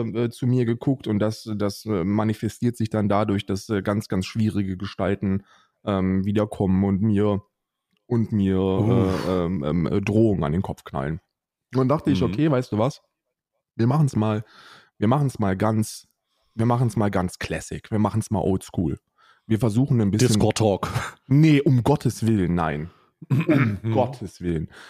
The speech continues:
Speaker 1: Wir machen's
Speaker 2: Mhm.
Speaker 1: oldschool. Wir versuchen, wir versuchen zu provozieren. Ne? Mal sehen,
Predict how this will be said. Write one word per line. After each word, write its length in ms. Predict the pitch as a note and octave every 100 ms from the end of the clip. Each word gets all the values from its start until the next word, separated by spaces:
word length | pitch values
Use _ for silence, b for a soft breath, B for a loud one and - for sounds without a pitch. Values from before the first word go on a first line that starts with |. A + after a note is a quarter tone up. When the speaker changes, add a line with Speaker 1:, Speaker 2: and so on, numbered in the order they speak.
| B
Speaker 1:
Wir 80 | C#3+
machen's 360 | E3+ A3 F#3 -
Speaker 2:
Mhm. 80 | G#2+
Speaker 1:
oldschool. 460 | B2 A#2+ - G2+
Wir 80 | A2
versuchen, 560 | C#3+ D3+ F#3 F#3+ D#3+ F3
wir 120 | - C#3
versuchen 380 | C#3+ C#3 C3+ B2+
zu 100 | A#2
provozieren. 840 | - G2 G2+ - F#2+ E2 D#2+ D#2 _ b b -
Ne? 220 | A#2 F#3 B B B
Mal 300 | B2 D3+ D#3
sehen, 480 | C#3+ F#3+ A3 A3